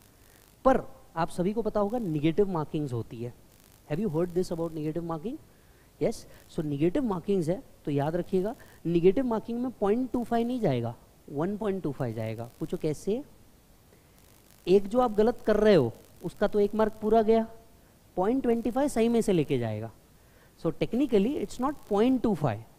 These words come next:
it's one point two five which you need to remember। Hello मालिक, it's one point two five जो आपको technically क्या करना है, remember रखना है कि एक गलती और आपका वन पॉइंट टू फ़ाइव लेके चल जाएगा वो।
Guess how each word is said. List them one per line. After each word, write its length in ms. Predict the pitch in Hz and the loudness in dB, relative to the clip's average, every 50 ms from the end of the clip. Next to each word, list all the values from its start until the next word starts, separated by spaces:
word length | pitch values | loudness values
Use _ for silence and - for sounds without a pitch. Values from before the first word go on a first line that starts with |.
| _ _ 180 | _ _ -6
it's 180 | 170 - - | -6 -6 -6
one 320 | 147 143 175 208 226 233 220 | -2 0 0 0 0 -2 0
point 280 | 233 220 220 214 202 | 0 -2 -2 0 0
two 100 | 202 196 - | -2 0 0
five 160 | 214 226 226 208 | 0 0 0 -2
which 140 | 202 - | -2 -2
you 120 | 190 185 185 | -2 -2 0
need 180 | 180 175 165 - | 0 0 0 0
to 60 | 170 | -2
remember। 380 | 147 139 127 120 117 110 110 107 - - - - _ - - - | -2 -2 -2 -4 -6 -8 -10 -10 -12 -18 -20 -20 _ -20 -12 -6
Hello 180 | 135 143 156 127 - - - - - | -2 -2 -2 -4 -4 -12 -18 -10 -6
मालिक, 200 | 131 127 143 139 - - - - - - - - | -4 -4 -4 -4 -6 -12 -20 -20 -20 -14 -2 -2
it's 200 | 190 202 - 165 | -2 0 0 -4
one 240 | 160 170 208 220 190 | -2 -2 -2 -2 2
point 420 | 214 214 247 330 403 415 - - - - - - - - | 2 4 6 6 4 4 0 -6 -16 -20 -20 -20 -6 0
two 160 | - 254 285 254 - | 2 2 2 2 2
five 200 | 165 135 147 165 - - - - - - - 147 151 | -2 -2 -2 -4 -6 -12 -20 -20 -20 -20 -14 -2 0
जो 140 | 185 220 240 - - | 2 2 2 0 -2
आपको 340 | 160 151 147 - - 208 208 | -4 -4 -4 -2 -4 -4 -4
technically 500 | - 165 - 160 156 147 165 170 208 220 | -4 -4 -4 -4 -4 -2 -2 -2 -4 -2
क्या 120 | - 160 143 | -4 -4 -4
करना 260 | - 151 135 139 143 | -4 -4 -4 -4 -4
है, 160 | 165 220 247 185 | -4 -4 -4 -4
remember 380 | 147 147 143 135 135 143 139 127 | -2 -2 0 -2 0 0 -2 -2
रखना 260 | 123 - - 117 113 | -2 -6 -8 -10 -12
है 80 | 117 | -12
कि 220 | - - 160 170 220 | -12 -6 0 2 2
एक 160 | 285 254 214 | 2 2 4
गलती 360 | 170 226 226 214 - - 320 339 | 4 6 6 6 4 2 0 2
और 160 | 277 240 208 | 2 2 0
आपका 260 | 196 196 - - 233 | 0 -2 -2 -2 0
वन 200 | 202 185 180 190 | 0 0 0 0
पॉइंट 220 | - 254 269 277 233 | 0 0 0 0 0
टू 100 | 247 196 | -2 0
फ़ाइव 160 | 208 196 180 | 2 2 4
लेके 160 | 151 143 143 135 | 2 2 0 -2
चल 200 | - 123 120 113 | -4 -4 -6 -4
जाएगा 260 | 120 117 117 113 120 | -4 -6 -6 -6 -8
वो। 140 | 120 - | -10 -10